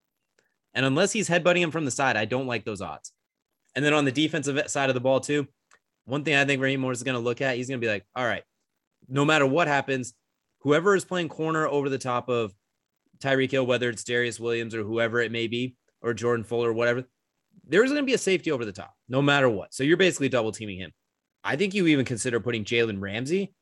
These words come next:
putting him in the box and having him guard Travis Kelce. Kinda like what Aqib Talib used to do with Gronkowski, that sort of thing. You have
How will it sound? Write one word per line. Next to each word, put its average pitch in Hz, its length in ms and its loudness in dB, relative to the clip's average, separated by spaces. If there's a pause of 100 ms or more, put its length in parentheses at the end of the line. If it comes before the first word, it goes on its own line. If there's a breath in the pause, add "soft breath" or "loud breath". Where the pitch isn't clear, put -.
(200)
putting 139 200 0
him 139 120 2
in 131 80 2
the 113 100 -2
box 110 360 -6
and 113 100 -8
having 107 220 -4
him 104 40 -8
guard 101 220 -4
Travis 98 280 -4
Kelce. 92 400 -10 (680)
Kinda 131 160 0
like 135 100 2
what 127 140 4
Aqib 127 240 0
Talib 120 320 -2
used 127 160 0
to 123 80 -6
do 117 140 -2
with 110 120 -4
Gronkowski, 110 540 -4
that 110 160 2
sort 120 140 -4
of 113 60 -4
thing. 131 180 -2 (420)
You 127 100 2
have 120 180 4